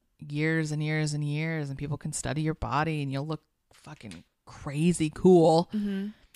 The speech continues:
Speaker 2: I wanna, I'd, I'd want people to find me and think that I was, like, an ancient mummy that for some reason was there,
Speaker 1: <laughs>
Speaker 2: uh, in,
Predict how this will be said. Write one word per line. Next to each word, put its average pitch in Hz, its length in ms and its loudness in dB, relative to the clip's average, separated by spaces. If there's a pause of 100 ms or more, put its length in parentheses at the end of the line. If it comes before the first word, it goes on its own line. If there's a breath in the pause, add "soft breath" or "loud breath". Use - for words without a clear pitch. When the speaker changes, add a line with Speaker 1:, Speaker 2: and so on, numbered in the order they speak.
(280 loud breath)
Speaker 2:
I 202 100 0
wanna, 294 400 -2
I'd, 233 300 -2
I'd 247 200 -2
want 277 300 -2 (160)
people 233 320 -8
to 214 80 -4
find 214 400 -4
me 208 140 -4
and 196 180 -6
think 190 180 -6
that 185 120 -6
I 185 140 -2
was, 180 180 -6
like, 175 160 -8
an 175 80 -12
ancient 180 460 -8
mummy 220 360 -4
that 190 220 -6
for 180 100 -8
some 180 320 -6
reason 180 360 -6
was 175 200 -8
there, 175 560 -6 (420)
Speaker 1:
<laughs> 269 420 -2
Speaker 2:
uh, 180 480 0
in, 196 360 -4